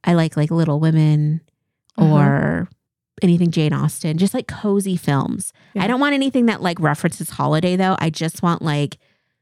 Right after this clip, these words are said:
Speaker 1: cozy, yummy films.
Speaker 2: Yeah.
Speaker 1: I also like to do, like, a lot of, like, na-, late nineties and early two thousands rom-coms.
Speaker 2: Okay.
Speaker 1: 'Cause I feel like rom-coms have fallen off, but, like, there's one called The Lake House with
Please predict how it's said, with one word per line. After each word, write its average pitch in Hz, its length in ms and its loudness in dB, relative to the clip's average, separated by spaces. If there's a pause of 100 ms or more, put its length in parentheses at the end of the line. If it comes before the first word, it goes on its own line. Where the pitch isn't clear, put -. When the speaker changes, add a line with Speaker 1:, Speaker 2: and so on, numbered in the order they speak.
(240)
Speaker 1:
cozy, 160 340 2
yummy 151 340 -2
films. 50 420 -10
Speaker 2:
Yeah. 185 320 -4 (160)
Speaker 1:
I 202 120 -2
also 190 200 -2
like 190 240 -4
to - 80 -10
do, 165 180 -6
like, 151 200 -2
a 156 60 -2
lot 147 240 -2
of, 151 100 -2
like, 147 180 -2
na-, 156 200 -2 (100)
late 165 220 -2
nineties 151 400 -2
and 151 160 -2
early 156 240 -4
two - 160 -8
thousands 156 440 -2
rom-coms. 214 720 -2 (320)
Speaker 2:
Okay. 214 300 -4
Speaker 1:
'Cause 214 120 -4
I 196 40 6
feel 220 140 2
like 220 100 -2
rom-coms 160 480 0
have 160 120 -6
fallen 147 320 0
off, 147 240 -4
but, 139 120 -8
like, - 240 -4 (320)
there's 175 180 0
one 175 120 0
called 170 340 0 (200)
The 160 200 2
Lake 151 220 0
House 190 420 -2
with 160 240 -2